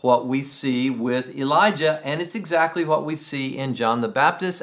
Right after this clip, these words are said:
and it was exactly what we see with the ministry of Jesus himself. He was provided for by some women who actually provided for his ministry that we get in the New Testament.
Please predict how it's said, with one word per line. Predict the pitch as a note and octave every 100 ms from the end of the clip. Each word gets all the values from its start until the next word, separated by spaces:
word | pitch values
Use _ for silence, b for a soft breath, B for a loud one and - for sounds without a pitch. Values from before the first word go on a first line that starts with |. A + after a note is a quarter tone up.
| -
and | F#3+ A#3 A#3+
it | F#3+ A3
was | A3+ A#3 A3
exactly | A#3 F3+ G3 G#3 - A3
what | G3+ G3 F#3+
we | G3
see | G3+ E3+ D#3 D3+
with | D3+ C#3+
the | D#3
ministry | D3 D3 D3+ C#3+ C#3 C3+ B B -
of | D3 B2
Jesus | D3+ F3 E3+ F3+ -
himself. | F#3+ F3+ F3+ F#3 F3 -
He | D3
was | D3
provided | - D3+ C3 C3+ D3 C#3+
for | B2+ B2
by | B2 A#2+ A#2+
some | - D3 D3+
women | A3 B3 G#3 F3+ F3+ F3+ B B -
who | E3+
actually | D3 C#3+ - D#3+
provided | D3+ D3+ C3 B2+ C3
for | B2 A#2+
his | A#2 A2
ministry | B2 B2+ C3 C3 A2
that | G#2+ G#2
we | G#2
get | G#2
in | G2+
the | G2+
New | G2+
Testament. | A2 G#2 - E2